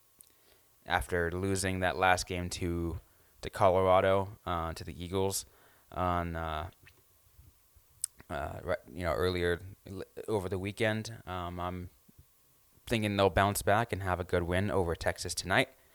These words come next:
According to our friends over at bet online dot A G, Texas, though, is actually the favorite heading into tonight's game.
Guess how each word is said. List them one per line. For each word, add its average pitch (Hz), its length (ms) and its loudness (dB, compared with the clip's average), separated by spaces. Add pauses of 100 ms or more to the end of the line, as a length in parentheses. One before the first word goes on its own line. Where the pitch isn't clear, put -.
(1700)
According 110 420 4
to 104 240 2
our 107 220 10
friends 98 440 -2 (120)
over 117 360 8
at 101 440 4
bet 107 180 8
online 98 540 4
dot 92 280 2
A 98 220 -2
G, 92 260 -2
Texas, 135 640 0
though, 139 260 6
is 104 160 4 (120)
actually 127 500 0
the 95 140 2
favorite 123 640 2
heading 120 340 0
into 117 360 0
tonight's 104 440 0
game. 110 340 2